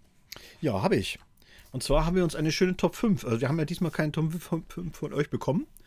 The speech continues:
von den Hüftis, und dann haben wir gesagt, okay, wir denken uns selbst eine aus. Und, äh, das war ich diese Woche mal. Äh, sonst ist Herr Hahn da immer sehr kreativ, aber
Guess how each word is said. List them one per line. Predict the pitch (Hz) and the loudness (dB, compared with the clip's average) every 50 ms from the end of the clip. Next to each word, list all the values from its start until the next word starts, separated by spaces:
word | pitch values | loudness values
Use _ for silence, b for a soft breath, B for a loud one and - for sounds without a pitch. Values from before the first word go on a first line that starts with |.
| B B B B B B B | B B B B B B B
von | - 143 | 0 0
den | 139 120 | 2 2
Hüftis, | 135 190 185 - - 233 247 - | 2 2 2 0 0 0 0 -2
und | - - 135 | -4 -4 -2
dann | 131 123 | 0 0
haben | 143 156 | 0 0
wir | 151 | -2
gesagt, | 143 143 139 151 151 - | -2 -2 0 0 -2 -2
okay, | 156 135 - 165 | -4 -4 -2 -2
wir | 139 131 | -2 0
denken | 135 - 135 | -2 -2 -4
uns | 135 - | -2 -2
selbst | - 175 180 - | -2 -2 -2 -2
eine | 120 120 117 | -4 -4 -2
aus. | 120 120 156 240 - - - _ _ b b b b b b b b b b | 0 0 0 0 -2 -4 -12 _ _ b b b b b b b b b b
Und, | 160 135 139 139 123 | -6 -4 -2 -2 -2
äh, | - - 131 127 - - - - | -2 -4 -4 -6 -6 -8 -6 -2
das | - 175 185 214 | 0 2 4 4
war | 247 226 - | 4 4 4
ich | - 254 - - | 4 2 2 2
diese | - 113 104 107 104 | 2 0 0 0 0
Woche | 110 101 117 123 | 0 2 0 0
mal. | 123 117 113 123 156 233 302 - _ _ _ - | 0 0 0 2 2 2 0 -2 _ _ _ -10
Äh, | - 127 131 131 127 | -6 -4 -2 -2 0
sonst | 117 123 151 147 - | 0 0 0 -2 -4
ist | 139 - | -6 -4
Herr | - 117 | -4 -2
Hahn | 117 127 151 165 | 0 0 0 0
da | 147 | 0
immer | 131 123 113 104 | 0 0 0 2
sehr | 107 113 127 | 2 0 0
kreativ, | - - - 123 113 - - 180 190 233 - - | 0 -2 -2 -2 -2 -2 -2 -2 -2 -2 -4 -6
aber | - 123 127 123 123 123 | -6 -4 -2 -2 -2 -4